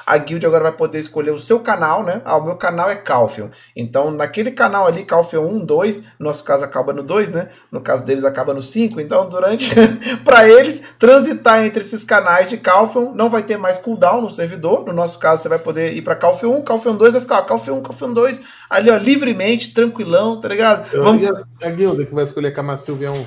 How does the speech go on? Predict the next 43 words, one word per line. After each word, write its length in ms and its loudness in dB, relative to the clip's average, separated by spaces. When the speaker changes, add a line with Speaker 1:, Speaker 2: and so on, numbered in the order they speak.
Speaker 1:
Aí 260 -2
você 140 -12
se 100 -12
lascou, 420 -8
né? 140 -12
Aí 180 -8
é 340 0
Speaker 2:
Cama 200 -10
Silvia. 540 -8
Speaker 1:
aí 280 -8
é 80 -6
sad, 420 -2
né, 120 -6
velho? 260 -6
Sad 380 -4
Speaker 2:
A 60 -6
Speaker 1:
demais. 180 -2
Speaker 2:
troca 200 -2
só 180 -6
pode 240 -4
ser, 200 -6
ó, 200 -10
se 180 -20
você, 380 -6
o 260 -10
li-, 140 -14
só 220 -6
pode 240 -6
fazer 300 -8
isso 240 -10
é 40 -6
o 60 -6
líder, 400 -8
tá? 380 -10
Nem 240 -10
o 600 -12
suboficial 800 -10
lá 140 -4
não 100 -10
pode 280 -10
escolher 340 -8
o 240 -8
servidor. 760 -10